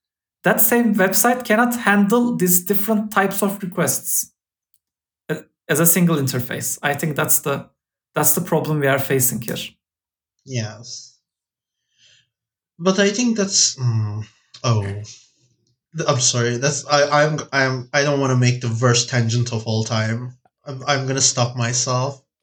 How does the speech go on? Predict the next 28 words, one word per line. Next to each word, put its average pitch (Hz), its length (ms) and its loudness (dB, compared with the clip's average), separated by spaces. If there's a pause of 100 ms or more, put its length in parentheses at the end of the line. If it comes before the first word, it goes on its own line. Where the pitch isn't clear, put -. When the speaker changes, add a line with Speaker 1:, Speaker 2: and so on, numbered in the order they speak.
(100)
Speaker 1:
No, 196 120 4
no, 214 200 4
do 214 120 4
it. - 320 0
I, 165 180 2
I 175 240 0
am 202 160 0
curious 180 440 0
now. - 180 -4 (1200)
Speaker 2:
Well, 214 120 6
I 208 120 8
was 233 260 4
thinking 208 240 2
about 170 280 4
when 160 180 2
you 165 80 2
said, 151 500 4
uh, 143 320 -12
like, 143 280 -4
that 143 160 -2
if 135 140 -6
there 143 160 2
was 139 180 0
a 131 60 4
website 113 680 2
for 120 220 -4
the 120 380 0
re-, 123 80 -6